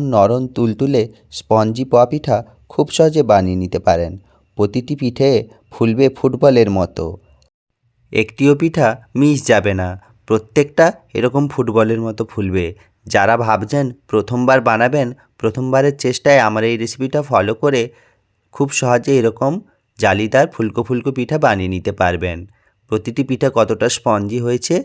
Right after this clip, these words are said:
ভেতর থেকে একদম জালিদার। ছোট ছোট টিপসও আজকে রেসিপিটা শেয়ার করলাম। তার জন্য এখানে নিয়ে নিয়েছি শুকনো চালের গুঁড়ো। এখানে আমি বাড়িতে চাল এক ঘন্টা মতো ভিজিয়ে খুব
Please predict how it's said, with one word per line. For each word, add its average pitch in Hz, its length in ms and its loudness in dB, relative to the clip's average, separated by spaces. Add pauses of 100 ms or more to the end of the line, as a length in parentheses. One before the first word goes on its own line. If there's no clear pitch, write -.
(260)
ভেতর 107 280 -6
থেকে 147 280 -4
একদম 127 480 0
জালিদার। 90 560 0 (440)
ছোট - 180 -4
ছোট 127 200 -6 (140)
টিপসও 123 460 2 (320)
আজকে 98 320 -4
রেসিপিটা 120 500 -4
শেয়ার 110 300 2
করলাম। 87 440 -4 (800)
তার 101 200 0
জন্য 131 300 -2 (320)
এখানে 127 360 -2
নিয়ে 113 200 -2
নিয়েছি 131 380 -4 (320)
শুকনো 127 500 -2 (220)
চালের 107 400 0
গুঁড়ো। 90 280 -6 (440)
এখানে 135 380 -2
আমি 147 180 -2 (120)
বাড়িতে 101 460 0 (800)
চাল 120 280 4 (380)
এক 98 140 -2
ঘন্টা 113 280 -2
মতো 123 280 -4
ভিজিয়ে 107 460 -6 (280)
খুব - 140 -6